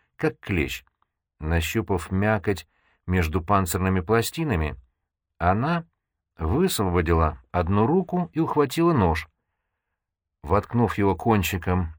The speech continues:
в мягкую щель, девушка стала обводить клинок вокруг шеи, делая надрез все глубже. В конце концов, замкнула круг. Осиная голова отвалилась.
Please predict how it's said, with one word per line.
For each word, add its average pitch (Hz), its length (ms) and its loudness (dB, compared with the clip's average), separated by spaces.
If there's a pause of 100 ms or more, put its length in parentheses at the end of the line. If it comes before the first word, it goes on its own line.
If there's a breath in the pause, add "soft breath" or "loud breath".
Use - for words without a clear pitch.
(120)
в 85 140 -2
мягкую 107 440 2
щель, 180 460 0 (420)
девушка 165 460 0
стала 147 300 2
обводить 131 400 0
клинок 156 440 0 (160)
вокруг 139 380 0
шеи, 78 400 0 (300)
делая 90 340 2
надрез 95 400 2
все 107 180 0
глубже. 85 480 0 (800)
В - 60 -20
конце 78 340 -2
концов, 90 580 0 (320)
замкнула 101 580 2
круг. 82 320 -2 (920)
Осиная 78 560 0
голова 78 600 2 (400)
отвалилась. 110 800 0